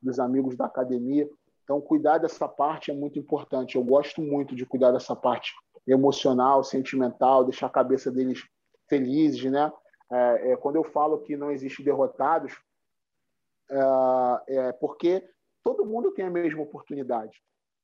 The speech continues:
né? Eu, eu, eu cresci aqui na Cidade de Deus e muitos amigos meus hoje estão mortos, né? Outros estão com cinco, seis filhos, cada um de uma esposa. Ou seja, nós tivemos a mesma oportunidade.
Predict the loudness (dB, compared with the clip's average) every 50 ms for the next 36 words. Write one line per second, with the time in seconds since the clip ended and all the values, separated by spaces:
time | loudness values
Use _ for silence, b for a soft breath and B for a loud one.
0 | _ _ _ _ _ _ _ -4 0 0 2 0 0 -2 -4 -4 -4 -4 -4 -4
1 | -4 -4 -2 -4 -4 -4 -2 -4 -4 -4 -4 -2 -2 -2 0 0 -6 -6 -6 -6
2 | 0 0 0 0 0 -4 -6 -2 0 2 2 0 -2 -6 -14 _ _ _ _ _
3 | _ _ _ _ _ -8 -6 -4 -4 -4 -4 -4 -4 -2 -2 -2 0 -2 -2 -2
4 | 0 0 0 0 0 0 0 0 0 0 -2 -8 -12 -14 _ _ _ _ _ -8
5 | -8 -6 -4 -2 0 0 0 0 -2 -6 -10 _ -12 -12 -12 -16 -12 -8 -6 -6
6 | -6 -6 -8 _ _ _ _ _ _ _ _ _ _ _ 0 0 0 0 -2 -8
7 | -10 -8 -6 -6 -6 -6 -8 -12 -12 -12 -10 -8 -8 -8 -8 -10 -6 -4 -4 -4
8 | -4 -6 -8 -6 -6 -6 -6 -2 -2 0 0 2 0 0 -2 -2 -4 -6 -6 -8
9 | -8 -12 -6 -2 0 2 4 2 2 0 -2 -8 -12 _ _ _ _ _ _ _
10 | _ _ _ _ _ _ _ _ _ _ -2 -2 -2 2 2 4 4 4 4 2
11 | 0 0 -2 -2 -2 2 2 2 2 2 0 0 0 0 0 0 0 0 0 0
12 | 0 0 -2 -2 -2 -4 -6 -6 -6 -6 -6 -4 -4 -2 -2 0 0 0 0 -2